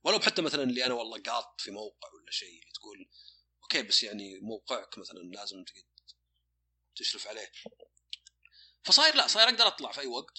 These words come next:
وفي نفس الوقت أقدر حتى أنقص، يعني، شغلي. يعني، أقدر أقول مثلًا: "صالح، آه، ماني مقيم شيء شهرين جايات، خلاص، لا تعطوني ألعاب، لا تعطوني أكواد، آه، شيلوني". طبعًا، يعني،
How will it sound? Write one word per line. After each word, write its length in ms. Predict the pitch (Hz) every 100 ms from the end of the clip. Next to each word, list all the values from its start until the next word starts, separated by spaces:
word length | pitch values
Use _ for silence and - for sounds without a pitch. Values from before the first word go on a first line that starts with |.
| -
وفي 120 | - 269
نفس 180 | 277
الوقت 240 | 262 254 247
أقدر 180 | 240 240
حتى 220 | - -
أنقص، 640 | 240 226 - - - - -
يعني، 280 | 117 113 107
شغلي. 380 | 160 113 - _ -
يعني، 200 | 117 190
أقدر 200 | 180 160
أقول 200 | 156 139
مثلًا: 240 | 127 123
"صالح، 520 | - 135 170 - - _ _ _ _ _ _ _ -
آه، 180 | - 143
ماني 200 | 170 143
مقيم 260 | - 110
شيء 160 | - 98
شهرين 340 | 98 101 92
جايات، 380 | 95 - - - - _
خلاص، 200 | - 196
لا 60 | 220
تعطوني 300 | 190 139 117
ألعاب، 180 | 110 156
لا 60 |
تعطوني 240 | 170 139 113
أكواد، 320 | - 113 156 - _ _ _ -
آه، 720 | 494 480 466 466 - _ _
شيلوني". 600 | - 190 139 98 92 - _ _ _ _ _ _ _ _ _ _ _ -
طبعًا، 160 | 113
يعني، 640 | 113 113 117 113 113 113